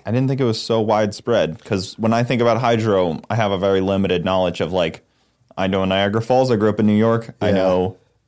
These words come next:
Speaker 1: Lake Mead. I've been out, I've been out there. I've seen that and all that's very interesting. I mean, that's
Speaker 2: Yeah, it's, it's pretty huge. And I think, I mean, I, I just recently read that Canada has more lakes than every combined country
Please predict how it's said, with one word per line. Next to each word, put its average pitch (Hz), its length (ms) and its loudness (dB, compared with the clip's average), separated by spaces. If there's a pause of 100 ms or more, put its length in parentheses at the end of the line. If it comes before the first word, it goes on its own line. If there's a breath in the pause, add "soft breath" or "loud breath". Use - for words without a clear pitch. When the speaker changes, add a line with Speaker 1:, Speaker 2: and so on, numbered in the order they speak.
Speaker 1:
Lake 101 260 0
Mead. 107 260 2
I've 90 140 0
been 98 160 0
out, 92 320 -2
I've 87 180 -4
been 98 140 0
out 95 180 0
there. 98 200 2
I've 87 100 -2
seen 90 240 -4
that 90 240 0
and 80 300 -6 (300)
all 95 180 0
that's 92 260 0
very 101 520 2
interesting. 87 560 -4
I 80 40 -2
mean, 82 120 -2
that's 92 300 -4
Speaker 2:
Yeah, 123 180 0
it's, 139 200 -2
it's 214 180 -2
pretty 285 220 0
huge. 156 340 0
And 120 380 -2 (200)
I 127 120 0
think, 123 240 -4
I 120 80 0
mean, 113 200 0
I, 113 280 -4
I 113 140 -2
just 117 260 -4
recently 113 380 -2
read 92 320 -2
that 92 260 -4 (180)
Canada 113 440 -2
has 101 220 -2
more 95 340 -2
lakes 92 640 -4 (120)
than 85 340 -6 (340)
every 101 580 -4
combined 87 720 -6
country 87 640 -8